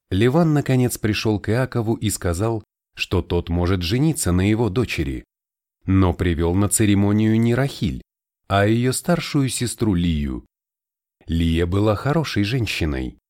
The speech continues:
Иаков знал это. Она была милой,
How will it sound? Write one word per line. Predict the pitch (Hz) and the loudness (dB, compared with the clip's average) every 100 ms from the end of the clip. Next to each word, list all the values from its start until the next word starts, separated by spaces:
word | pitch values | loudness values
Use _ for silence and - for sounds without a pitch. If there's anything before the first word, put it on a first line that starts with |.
| _ _ | _ _
Иаков | 92 92 87 - 107 | 0 2 0 -2 -4
знал | 110 160 123 | 0 0 0
это. | 78 - 65 - _ _ _ - | -2 -4 -8 -8 _ _ _ -2
Она | 131 175 165 | 2 2 2
была | 127 117 98 | 2 2 2
милой, | 87 80 73 65 | 2 0 -4 -6